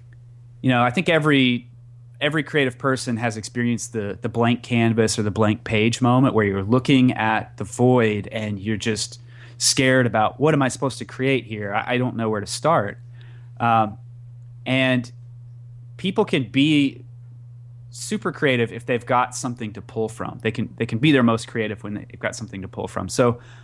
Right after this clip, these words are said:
what I would do as a painter, I would go to the library, um, and this is before, you know, World Wide Web, where you've got access to everything at your fingertips.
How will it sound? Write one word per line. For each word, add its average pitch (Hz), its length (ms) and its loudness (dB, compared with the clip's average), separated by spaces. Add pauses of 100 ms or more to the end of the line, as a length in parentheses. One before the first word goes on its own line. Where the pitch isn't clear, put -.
(180)
what 131 120 2
I 151 120 4
would 165 180 2
do 127 360 0
as 110 160 -6
a 113 40 -12
painter, 127 480 -4
I 113 60 2
would 120 140 -2
go 127 240 2
to 123 340 -2
the 110 100 -4
library, 143 680 0 (500)
um, 107 440 0 (120)
and 113 100 0
this 127 160 0
is 113 120 -2
before, 113 680 2
you 113 80 -8
know, 104 240 -4 (180)
World 110 220 0
Wide 107 240 2
Web, 107 460 2 (300)
where 104 120 -2
you've 101 180 -8
got 107 300 0 (160)
access 113 380 -2
to 101 100 -4
everything 107 420 -2
at - 40 -8
your 101 100 -8
fingertips. 101 640 -2